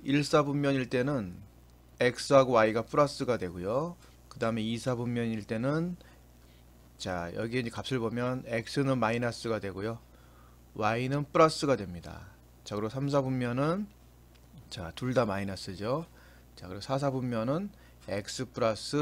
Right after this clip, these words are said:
Y 마이너스가 됩니다. 자, 그러면 자, 일단 제가 이렇게 검은색 포인트로 점을 찍어봤습니다. 자, 그럼 해당되는 위치의 좌표값을 한번 기-, 여러분들이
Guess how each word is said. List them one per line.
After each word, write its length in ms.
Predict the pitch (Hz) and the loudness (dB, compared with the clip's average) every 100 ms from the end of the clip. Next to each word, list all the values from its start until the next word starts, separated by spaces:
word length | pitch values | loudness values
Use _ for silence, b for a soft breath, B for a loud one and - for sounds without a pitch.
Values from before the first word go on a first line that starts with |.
| 156 151 | 2 2
Y 440 | 107 95 107 120 | 0 0 -2 -4
마이너스가 560 | 110 107 107 104 123 117 | -4 -6 -8 -6 -4 -4
됩니다. 400 | 87 82 - - - - - - - - - - - - - B B B - | -8 -16 -18 -18 -20 -20 -20 -20 -20 -20 -20 -20 -20 -20 -20 B B B -4
자, 260 | 127 117 | -2 -2
그러면 540 | - 147 139 123 151 208 B B B B | 4 6 6 6 4 0 B B B B
자, 160 | - 123 | 2 2
일단 520 | 127 143 135 156 240 - - - - | 6 10 10 8 2 -12 -20 -20 -8
제가 360 | - 135 131 123 - - - - | 0 6 6 6 0 -18 -12 -8
이렇게 340 | 123 117 104 - - | -4 -4 -4 -12 -6
검은색 680 | 117 139 135 123 107 127 - | 0 4 4 2 0 -2 -2
포인트로 720 | 175 175 160 143 107 107 151 | 2 2 2 2 2 2 0
점을 400 | - 98 107 110 | -2 -4 -2 -2
찍어봤습니다. 960 | - 135 127 107 98 87 82 82 82 82 - B B B B | -2 2 4 4 0 -8 -12 -12 -14 -14 -20 B B B B
자, 300 | - 90 87 | -6 -6 -4
그럼 160 | 101 101 | -6 -2
해당되는 560 | 127 151 147 135 131 | 2 4 6 6 4
위치의 480 | 113 113 - 107 120 | 2 -2 0 0 0
좌표값을 640 | - 104 120 113 107 - 104 | -4 -6 -4 0 0 -2 -4
한번 640 | 101 90 87 107 160 196 B B B B | -4 -4 -2 0 0 -2 B B B B
기-, 220 | - 104 - 90 - | -8 -8 -8 -14 -12
여러분들이 800 | 98 101 107 104 92 87 120 | -6 -2 -2 -2 -4 -4 -4